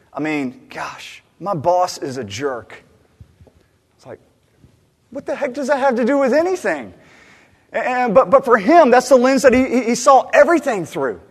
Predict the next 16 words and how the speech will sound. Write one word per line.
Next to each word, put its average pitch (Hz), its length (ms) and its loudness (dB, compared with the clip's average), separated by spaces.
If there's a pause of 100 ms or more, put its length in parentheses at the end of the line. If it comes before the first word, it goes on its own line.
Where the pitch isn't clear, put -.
(680)
Everything 294 440 2
revolved 240 440 4
around 233 240 2
this 214 120 2
situation 233 600 -2
at 214 120 -4
work. 240 340 2
It, 196 100 2
it 196 120 0
had 196 200 2
be, 185 100 -4
kind 208 200 -6
of 202 40 -8
become 214 260 -4
his 220 220 -4
idol. 220 500 -2